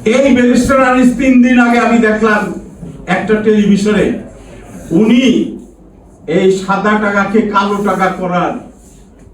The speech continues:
যে গভর্নমেন্ট প্রস্তাব দিয়েছে, সে প্রস্তাব পাস করার পক্ষে ওকালতি করলেন যে, "না, এটা করলে দেশের জন্য মঙ্গল হবে।" আমি ব্যারিস্টার আনিস সাহেবকে প্রশ্ন করব,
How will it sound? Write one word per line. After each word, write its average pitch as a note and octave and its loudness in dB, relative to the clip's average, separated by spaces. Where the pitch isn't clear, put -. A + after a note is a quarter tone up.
যে F3+ 0
গভর্নমেন্ট F3+ 0
প্রস্তাব G#3 -2
দিয়েছে, F3 -4
সে E3+ -4
প্রস্তাব F3+ -4
পাস F#3+ -4
করার E3+ -6
পক্ষে E3 -4
ওকালতি D#3+ -2
করলেন A#2 -8
যে, D#3 -4
"না, G3 0
এটা - -4
করলে F#3+ -4
দেশের E3 -6
জন্য D#3+ -6
মঙ্গল C#3 -4
হবে।" A2+ -6
আমি F#3+ 0
ব্যারিস্টার G3+ 0
আনিস G#3+ 0
সাহেবকে A3+ 0
প্রশ্ন G#3+ 0
করব, G#3+ 0